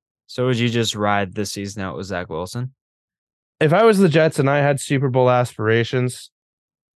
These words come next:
Speaker 2: uh, and I truly think I did,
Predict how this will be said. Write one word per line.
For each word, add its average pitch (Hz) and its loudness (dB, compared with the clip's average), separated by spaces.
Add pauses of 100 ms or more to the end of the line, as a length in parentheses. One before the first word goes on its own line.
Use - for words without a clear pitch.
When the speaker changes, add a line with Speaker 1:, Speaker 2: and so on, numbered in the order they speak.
(220)
Speaker 2:
uh, 117 2 (120)
and 131 2
I 143 0
truly 143 2
think 127 0
I 110 0
did, 107 -2